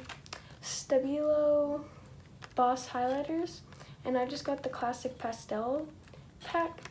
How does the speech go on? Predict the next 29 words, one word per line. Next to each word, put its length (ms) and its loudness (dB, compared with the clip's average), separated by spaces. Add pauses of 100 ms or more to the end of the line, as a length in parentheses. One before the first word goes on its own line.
(320)
and 280 6
I'm 120 2
going 220 6
for 140 2
more 160 2
of 100 0
a 100 2
s-, 200 -6 (140)
of 200 2
a 160 2
pastel 1000 0
colors 560 0 (420)
in 160 4
my 200 2
bullet 260 2
journal 240 0
because 280 -2
that's 180 -6
what 120 0
my 120 -4
calligraphy 580 -4
pins 400 -2
are, 260 0 (560)
and 220 -2
I 120 2
really 240 2
like 220 2
the 60 -2
colors. 640 -4